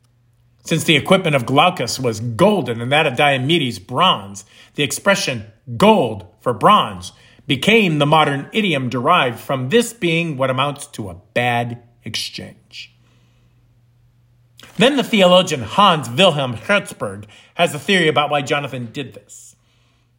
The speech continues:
And I believe he's more right than wrong, and we should at least keep this in mind where this text is concerned. He says,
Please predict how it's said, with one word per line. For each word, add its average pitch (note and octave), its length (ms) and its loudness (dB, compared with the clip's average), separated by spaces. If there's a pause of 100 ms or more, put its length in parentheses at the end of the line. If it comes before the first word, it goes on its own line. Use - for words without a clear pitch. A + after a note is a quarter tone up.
(120)
And A3 120 -4
I C#4+ 120 4
believe G#3+ 260 2
he's D3+ 140 -4
more F3 160 4
right D3+ 340 0
than G#2 240 -10
wrong, C3+ 460 -2
and C#3 120 -10
we D3+ 80 -2
should D3+ 200 -2
at F3 100 -12
least G#3 320 -2
keep F#3+ 240 -6
this C#3 200 -8
in B2 100 -8
mind C3 400 -4
where A#2+ 100 -6
this A#2+ 220 -8
text - 320 -8
is G2+ 100 -12
concerned. - 800 -8 (1000)
He B3+ 220 4
says, - 580 -8